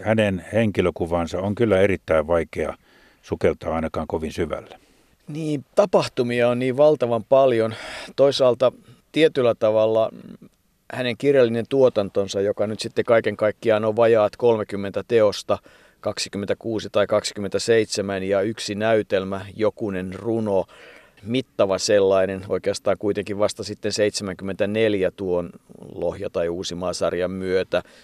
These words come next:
Speaker 2: joka sekään ei loppujen lopuksi kai varsinaisesti ollut sarja, nousi julkisuuteen. Mut et kyllähän silloin neljäkymmentäluvulla,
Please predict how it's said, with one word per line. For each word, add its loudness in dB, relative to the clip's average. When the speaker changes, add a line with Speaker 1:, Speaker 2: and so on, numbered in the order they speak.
Speaker 2:
joka -8
sekään -2
ei -2
loppujen -2
lopuksi -8
kai 0
varsinaisesti -6
ollut -4
sarja, -2
nousi -6
julkisuuteen. 0
Mut -4
et -2
kyllähän 2
silloin 2
neljäkymmentäluvulla, 2